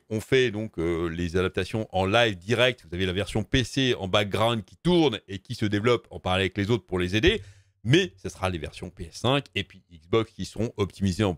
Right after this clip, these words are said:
en, en premier. Et puis la version P C est toujours là, hein. C'est pas on repart de zéro et on refait le jeu. Non, la version P C est toujours là, juste qu'elle n'est pas optimisée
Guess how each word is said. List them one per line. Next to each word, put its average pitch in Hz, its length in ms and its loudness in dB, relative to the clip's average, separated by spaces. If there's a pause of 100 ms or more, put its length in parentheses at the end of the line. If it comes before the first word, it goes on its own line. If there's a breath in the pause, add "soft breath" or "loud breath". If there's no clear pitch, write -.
(120)
en, 80 80 -10
en - 360 -16
premier. 165 360 2 (440 soft breath)
Et - 60 -20
puis 123 80 -4
la 107 100 2
version 85 280 -6
P 92 120 -2
C 160 120 2
est 139 120 2
toujours 135 200 0
là, 147 100 2
hein. 110 120 -2
C'est - 120 -10
pas 120 360 2
on 101 80 -8
repart 98 360 -6
de 98 80 -16
zéro 113 480 2
et 110 60 0
on 87 100 -6
refait 104 340 -2
le 92 140 -2
jeu. 135 240 2
Non, 139 220 0
la 90 80 -4
version 85 220 -8
P 98 120 -6
C 98 80 -2
est 90 40 -4
toujours 98 120 0
là, 147 140 4
juste 151 180 0
qu'elle 92 140 -2
n'est 95 60 -4
pas 127 200 0
optimisée 113 460 -4